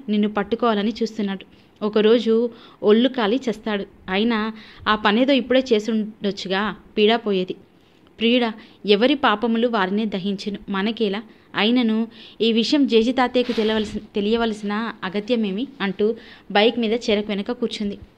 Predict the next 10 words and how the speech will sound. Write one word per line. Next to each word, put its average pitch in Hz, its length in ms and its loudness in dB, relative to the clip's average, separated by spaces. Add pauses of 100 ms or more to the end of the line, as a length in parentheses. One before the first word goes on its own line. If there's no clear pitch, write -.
"ఆ 202 100 0
మాట, 208 240 2 (200)
ఆ 196 100 -2
మాటేదో 220 440 0
నీ 247 180 0
అక్కనడు. 202 460 -4 (340)
జరుగు, 208 340 0 (400)
వెనక్కి 233 300 0
జరిగి 226 260 2
కూర్చో" 240 380 -4